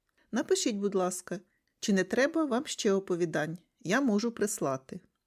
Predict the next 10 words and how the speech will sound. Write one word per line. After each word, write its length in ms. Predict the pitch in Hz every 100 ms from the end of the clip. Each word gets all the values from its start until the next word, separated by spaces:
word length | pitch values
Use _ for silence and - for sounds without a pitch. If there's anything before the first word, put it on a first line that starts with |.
| _
Моя 280 | - 180 285
адреса: 520 | 302 196 175 151 - - _ _ _ _
Київ, 460 | 202 254 262 240 _ _ _ -
Львівська 460 | 180 285 285 - 143
вулиця, 440 | 151 156 147 143
п'ятдесят 540 | - 139 147 - -
один, 360 | 135 135 196 302 - _ _
шістнадцять. 720 | - 226 - 127 127 - - - _ _ _ _
Стефан 600 | - - 165 190 254 269
Радченко». 720 | - 135 - - 165 156 -